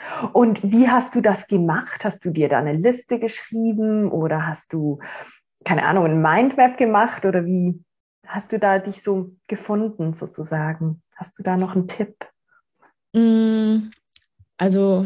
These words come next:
Speaker 2: nee, ich habe jetzt keine Mindmap geschrieben. Ich hab, mm, also ich mache halt immer viel so, so ein Kanban. Also ich liebe Trello zum Beispiel.
Speaker 1: Mhm.
Speaker 2: Und dann schiebe ich halt immer so ein bisschen, dann schreibe ich halt alle meine Ideen auf und dann,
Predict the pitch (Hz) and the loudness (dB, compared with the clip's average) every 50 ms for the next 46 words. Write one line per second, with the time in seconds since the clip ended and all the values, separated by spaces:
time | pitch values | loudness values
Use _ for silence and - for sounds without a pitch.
0 | 196 220 - 185 185 190 190 196 196 190 190 208 214 220 220 214 220 220 190 214 | -4 -6 -2 2 2 4 4 4 2 2 2 4 4 2 2 0 -2 -2 -2 -2
1 | 208 - - - 214 208 220 220 214 202 196 196 180 151 160 196 214 214 233 233 | -2 -2 -4 -2 2 4 4 4 4 4 2 2 0 0 2 0 0 2 0 0
2 | 233 233 - 233 214 - - 220 214 214 214 208 208 - 208 - - _ _ _ | -2 -2 -4 -8 -8 -6 -2 0 2 2 2 0 0 -2 -6 -6 -6 _ _ _
3 | _ _ _ _ _ _ - - - - _ _ _ _ _ _ _ _ - - | _ _ _ _ _ _ -20 -20 -20 -20 _ _ _ _ _ _ _ _ -2 2
4 | 208 208 208 208 214 208 196 - - - 190 190 202 - 240 247 247 262 226 208 | 4 4 4 4 4 2 0 0 0 0 0 0 0 0 0 0 2 0 0 0
5 | - 202 214 196 196 - 208 196 185 175 180 180 180 175 180 175 170 180 180 - | 2 2 2 2 0 2 2 2 2 4 4 4 6 6 4 4 2 0 -2 -4
6 | _ _ _ - - 170 165 170 165 165 165 165 170 170 170 165 165 160 160 - | _ _ _ -10 -8 -4 -2 0 0 0 0 0 0 -2 -2 -2 -4 -6 -8 -10
7 | - - 190 208 240 240 240 240 247 254 262 269 262 262 269 269 294 311 311 - | -8 -4 0 2 2 2 2 2 2 0 0 0 -4 -4 -4 -4 -6 -6 -8 -10
8 | - _ _ _ - - 185 180 175 180 - 208 208 196 208 214 - - 170 180 | -20 _ _ _ -6 -4 -2 -2 -2 0 2 0 2 2 0 -2 -2 -2 0 2
9 | 202 226 247 254 247 - 226 214 226 233 233 - - 240 240 247 254 277 220 190 | 2 2 2 0 0 -2 -2 -2 -2 -2 -4 -6 -4 0 2 4 4 4 4 4
10 | 180 220 311 - - - _ _ _ _ _ _ _ _ - - 190 202 185 202 | 6 4 4 4 0 -10 _ _ _ _ _ _ _ _ -4 0 2 2 2 4
11 | 190 185 185 185 180 185 - - 240 226 240 233 247 196 180 175 185 190 185 180 | 4 4 6 6 4 2 2 0 0 0 2 2 2 2 4 4 4 4 4 4
12 | 180 175 185 180 - - 185 175 175 175 170 170 160 - 165 185 185 185 - 208 | 2 0 0 -2 -2 0 0 2 2 2 0 0 -2 0 2 2 2 4 2 0
13 | 208 214 214 240 208 185 - - 185 208 196 190 180 196 185 156 175 165 180 175 | 0 0 2 0 0 2 2 2 2 2 4 4 4 4 4 2 2 2 2 2
14 | 180 175 - - 170 202 247 269 294 - - 175 185 180 185 175 175 175 175 175 | 2 2 0 0 0 0 0 0 -2 -2 0 2 2 2 4 2 2 2 2 0
15 | 175 180 | -2 -4